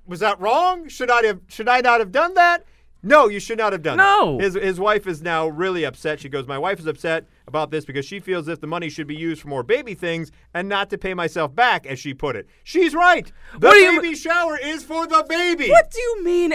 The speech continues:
Speaker 2: as she put it? That's exactly what you're doing.
Speaker 1: <laughs>
Speaker 2: You're paying yourself back with the money for your child.
Speaker 1: So, y-, yeah, you, when,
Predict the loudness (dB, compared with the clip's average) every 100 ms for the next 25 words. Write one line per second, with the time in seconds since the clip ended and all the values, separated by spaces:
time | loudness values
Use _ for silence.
0 | -2 -4 -4 -6 -6 -2 2 2 2 -2
1 | -4 -4 0 2 2 0 -2 -2 -2 0
2 | 4 6 6 4 -2 -10 -20 -10 -4 -4
3 | 6 6 6 0 -4 -2 -2 0 2 4
4 | 2 -2 -8 -4 -4 -4 -6 -4 -4 -4
5 | -2 0 -2 -4 -2 0 0 0 0 4
6 | 6 4 -2 -16 -4 2 2 2 _ _
7 | -16 -14 -14 -10 -8